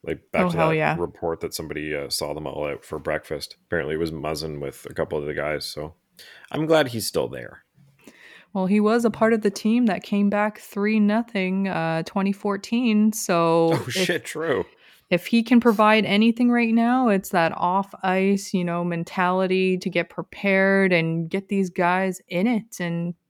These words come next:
Speaker 2: you know, any way possible that he can be handy off the ice, you might as well.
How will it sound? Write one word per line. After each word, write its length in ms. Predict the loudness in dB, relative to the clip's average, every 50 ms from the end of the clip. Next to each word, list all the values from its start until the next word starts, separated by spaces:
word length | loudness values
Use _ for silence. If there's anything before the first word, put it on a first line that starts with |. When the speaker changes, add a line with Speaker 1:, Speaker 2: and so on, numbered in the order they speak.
| _ _ _ _
Speaker 2:
you 160 | -6 -6 -6 -6
know, 260 | -6 -10 -10 -12 -14 _ -10
any 260 | -4 0 2 4 4
way 320 | 4 4 2 2 2 2 0
possible 640 | 0 2 2 2 2 2 -2 -6 -4 -2 -2 0 0
that 160 | -2 -2 -2
he 120 | -4 -6 -4
can 160 | -2 -4 -2
be 140 | -2 -4 -4
handy 520 | -4 -4 -2 -2 -2 -2 -2 -2 -2 -2
off 320 | 0 0 0 -2 -2 -4
the 160 | _ -4 -2 -2
ice, 480 | -2 -2 -2 -4 -6 -8 -10 -14 -16 _ _ _ _ _ _ _ _ _ -8
you 120 | -6 -4
might 180 | -2 2 2 2
as 100 | 2 4
well. 420 | 4 4 4 4 2 0 -4 _